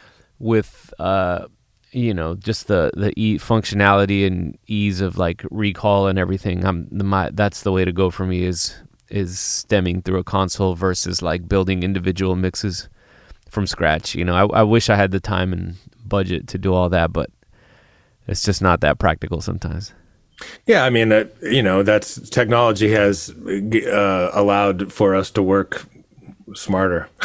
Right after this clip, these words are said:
Speaker 2: <laughs> you know, and,
Speaker 1: Yeah.
Speaker 2: and still be-
Speaker 1: And I, you know, I was just, I was just, uh, talking to a couple of people I really respect who know a lot about gear, and that, you know, one guy in particular was just like, "Oh man, you know,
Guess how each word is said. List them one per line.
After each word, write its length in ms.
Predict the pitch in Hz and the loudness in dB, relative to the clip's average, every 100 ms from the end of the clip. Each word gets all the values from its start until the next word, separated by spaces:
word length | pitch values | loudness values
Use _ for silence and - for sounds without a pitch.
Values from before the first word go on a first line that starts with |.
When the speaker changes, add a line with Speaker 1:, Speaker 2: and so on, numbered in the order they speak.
| - | -2
Speaker 2:
<laughs> 340 | 170 - 143 | 0 0 0
you 140 | 165 147 | 0 2
know, 160 | 151 - - - - - - - - _ _ - _ _ | 0 0 -8 -12 -12 -14 -18 -20 -20 _ _ -20 _ _
and, 240 | - 101 95 | 0 2 2
Speaker 1:
Yeah. 220 | 127 120 | 2 2
Speaker 2:
and 140 | 101 98 | 0 2
still 200 | 117 104 | 2 4
be- 200 | 107 104 - - _ - | 4 2 -4 -18 _ 0
Speaker 1:
And 140 | 127 | 6
I, 80 | 135 | 6
you 160 | 131 143 | 8 8
know, 140 | 131 | 8
I 20 | |
was 220 | 131 127 | 8 6
just, 280 | 110 123 - - _ _ | 4 2 2 -6 _ _
I 100 | 120 | 6
was 200 | 120 117 | 6 4
just, 280 | 104 120 - | 2 2 4
uh, 280 | 117 95 95 - - - - _ _ | 2 2 -2 -8 -20 -20 -20 _ _
talking 240 | - 110 107 | 0 2 2
to 40 | |
a 40 | |
couple 180 | 98 107 | 4 4
of 60 | 104 | 4
people 260 | 113 104 | 2 4
I 120 | 104 98 | 6 6
really 220 | 101 101 | 6 6
respect 500 | 95 - 107 104 - | 4 2 2 2 0
who 260 | 101 95 - | -2 -2 -4
know 320 | - 104 101 | -4 0 2
a 40 | |
lot 180 | 95 98 | 4 4
about 260 | 95 95 90 _ _ _ - 101 | 4 2 0 _ _ _ -14 -6
gear, 320 | 104 101 95 | -2 0 0
and 160 | 98 95 | -2 -2
that, 100 | 80 | -4
you 80 | 95 | -4
know, 160 | 92 - - | -4 -6 -12
one 480 | 80 76 64 110 107 | -14 -12 -4 -2 0
guy 80 | |
in 80 | 104 | 0
particular 420 | 98 101 104 92 | -2 -4 -2 0
was 220 | 95 95 87 | 0 -2 -4
just 220 | 95 - | -6 -6
like, 120 | - | -6
"Oh 200 | 123 127 | -2 -2
man, 240 | 117 117 | 0 0
you 60 | 117 | 0
know, 200 | 104 104 | -2 -2